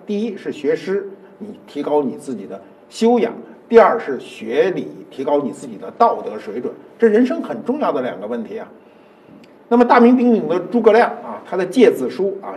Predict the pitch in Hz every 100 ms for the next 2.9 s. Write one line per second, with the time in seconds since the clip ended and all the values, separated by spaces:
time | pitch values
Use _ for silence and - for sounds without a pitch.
0 | - 240 - - 147 - 269 156 131 139
1 | - - - - 160 131 127 185 202 -
2 | - - - 190 131 117 175 165 -